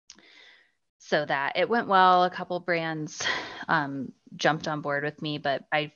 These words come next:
found that by and large, most of them were still choosing the one-off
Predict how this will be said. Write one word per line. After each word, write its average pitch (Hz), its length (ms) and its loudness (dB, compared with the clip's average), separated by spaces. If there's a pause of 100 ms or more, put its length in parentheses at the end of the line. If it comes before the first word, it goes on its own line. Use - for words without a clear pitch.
(160)
found 175 400 10
that - 160 -2
by 147 140 4
and 151 200 -2
large, 156 320 -6
most 151 300 -2
of 160 100 -4
them 147 220 -2
were 143 120 -8
still 160 300 0
choosing 156 640 -4 (760)
the 170 120 10
one-off 151 540 4